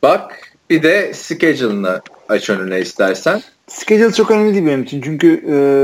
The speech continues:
Speaker 2: kendi division'ında az
Speaker 1: Ha.
Speaker 2: çok aynı division oynayacak. Bir iki maç hariç de. Ha, gerçi
Speaker 1: Evet,
Speaker 2: önemli,
Speaker 1: o
Speaker 2: evet.
Speaker 1: schedule
Speaker 2: Playoff'a
Speaker 1: tabii.
Speaker 2: çıkar mı diye bakmıyoruz sadece.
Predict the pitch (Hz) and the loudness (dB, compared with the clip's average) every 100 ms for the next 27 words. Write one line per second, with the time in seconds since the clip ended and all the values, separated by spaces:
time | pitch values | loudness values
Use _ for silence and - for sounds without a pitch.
0 | 139 135 135 135 135 _ _ _ _ - | 4 0 -4 -6 -8 _ _ _ _ -6
1 | - 165 151 170 160 165 156 151 - - | -4 -2 2 4 4 0 0 0 0 -2
2 | 151 143 131 117 120 104 101 - - 127 | -2 -4 -6 -6 -10 -12 -14 -12 -6 -6
3 | 127 120 117 120 185 - 120 - _ _ | -6 -8 -4 -4 -4 -6 -10 -12 _ _
4 | _ _ _ _ - _ 127 113 135 92 | _ _ _ _ -20 _ -4 -2 -2 0
5 | 139 135 127 113 104 110 113 101 131 131 | 0 0 -2 -2 -2 -2 -2 -2 -2 -2
6 | 127 - 135 180 127 123 127 135 113 113 | -4 0 2 2 2 0 0 -4 -8 -8
7 | - 107 104 95 | -8 -8 -8 -10